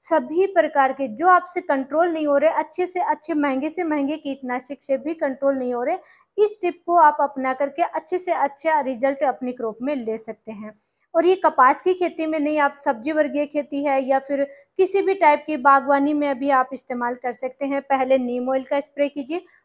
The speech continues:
उसके तीन दिन बाद में या फोर्थ डे आप कर सकते हैं,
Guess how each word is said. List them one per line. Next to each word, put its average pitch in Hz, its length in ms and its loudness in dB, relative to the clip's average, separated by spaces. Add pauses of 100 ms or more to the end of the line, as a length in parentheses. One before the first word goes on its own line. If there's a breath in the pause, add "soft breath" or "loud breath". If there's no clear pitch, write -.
(100)
उसके 320 340 0
तीन 294 340 0
दिन 330 200 0
बाद 302 240 4
में 330 140 -2
या 427 200 -2
फोर्थ 302 400 0
डे 262 160 0
आप 247 240 -2
कर 247 120 0
सकते 254 360 -8
हैं, 311 180 -4